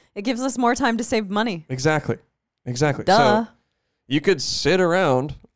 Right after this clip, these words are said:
Speaker 2: and say, "Well, one day, well, you know, tour is gonna happen and we'll figure it out when it, when the time comes." What are we gonna do? We're gonna use this time where nothing's going on. We're gonna save a bunch of money. Okay? We're trying to,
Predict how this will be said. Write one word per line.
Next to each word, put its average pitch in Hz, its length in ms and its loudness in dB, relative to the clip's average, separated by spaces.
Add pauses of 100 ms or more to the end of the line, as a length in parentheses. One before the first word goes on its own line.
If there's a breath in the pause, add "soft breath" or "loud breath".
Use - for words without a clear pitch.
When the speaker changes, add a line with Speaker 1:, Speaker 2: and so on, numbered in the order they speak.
(100)
Speaker 2:
and 117 520 0
say, 123 220 2
"Well, 175 280 4
one 208 200 2
day, 143 280 6
well, 120 300 0
you 117 180 0
know, 113 120 4
tour 120 260 2
is 117 60 0
gonna 117 160 0
happen 131 440 2
and 117 400 2 (720)
we'll 120 120 0
figure 139 260 0
it 131 60 4
out 131 180 2
when 123 100 2
it, 117 140 -8
when 127 160 -2
the 120 60 -2
time 131 260 -2
comes." 151 320 -4 (100)
What 123 320 0
are 143 100 4
we 151 200 0
gonna 143 200 0
do? 117 200 2
We're 131 180 -2
gonna 139 420 0
use 131 360 -4
this 127 220 -2
time 120 500 -6 (440)
where 123 180 -2
nothing's 139 440 0
going 123 260 0
on. 127 420 2
We're 127 100 -8
gonna 117 180 0
save 135 460 -2
a 139 100 -6
bunch 127 240 -4
of 127 60 -6
money. 120 260 -2 (760)
Okay? 127 240 -2 (1900)
We're 135 80 -2
trying 143 380 0
to, 160 220 -12